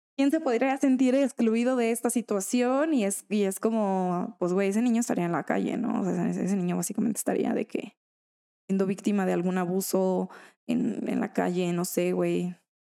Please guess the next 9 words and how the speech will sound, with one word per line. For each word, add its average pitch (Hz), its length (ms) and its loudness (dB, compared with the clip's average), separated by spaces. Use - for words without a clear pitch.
no, 180 340 -2
no 180 180 -2
estudiaría, 175 600 -2
no 208 140 -8
sé. - 260 -6
<laughs> - 680 -8
Me 185 80 -2
hace 190 160 -2
pensar, 180 500 -2